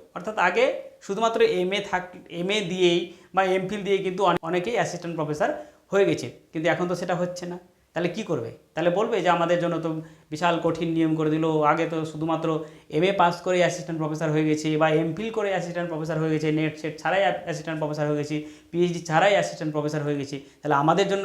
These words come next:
কেন এত ক-, কঠোর নিয়ম করলো? এখন নেট লাগবে অথবা পিএইচডি লাগবে, অথবা নেট থাকলে হবে না, নেটের সাথে পিএইচডি লাগবে, এমফিল পিএইচডি লাগবে,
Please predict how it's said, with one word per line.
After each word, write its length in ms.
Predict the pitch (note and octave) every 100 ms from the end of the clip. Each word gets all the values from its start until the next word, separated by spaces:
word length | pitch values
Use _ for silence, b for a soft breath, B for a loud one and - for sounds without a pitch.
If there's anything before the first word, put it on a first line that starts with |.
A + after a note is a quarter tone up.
| G3
কেন 120 | F#3 F3+
এত 80 | F3 E3+
ক-, 200 | D#3+ D#3+ -
কঠোর 240 | D#3 E3 D#3 D3+
নিয়ম 180 | D3+ D3
করলো? 200 | D3+ D3 C#3+ C#3
এখন 160 | D3 C#3+
নেট 200 | D3+ D#3+ D#3+ D3+
লাগবে 300 | D3 C#3+ C#3+ C#3 B B B
অথবা 240 | D3 D3 C#3+ D3
পিএইচডি 400 | E3+ F3 F3 F3+ E3
লাগবে, 300 | D3 C#3+ D3 D3 C#3
অথবা 240 | D3 D3+ D3 D3 D3+ D3+ D3
নেট 160 | E3 E3+ -
থাকলে 200 | D#3 D#3
হবে 140 | C#3+ D3
না, 60 | C#3+ C#3 C#3
নেটের 200 | D3 D3+
সাথে 140 | D3+ D3
পিএইচডি 300 | D#3 D3+ D3 D3
লাগবে, 240 | C#3 C#3+ C#3+ C#3+
এমফিল 300 | D3+ D#3 D3+ D3+
পিএইচডি 260 | D3 C#3+ C#3+
লাগবে, 240 | C#3 C#3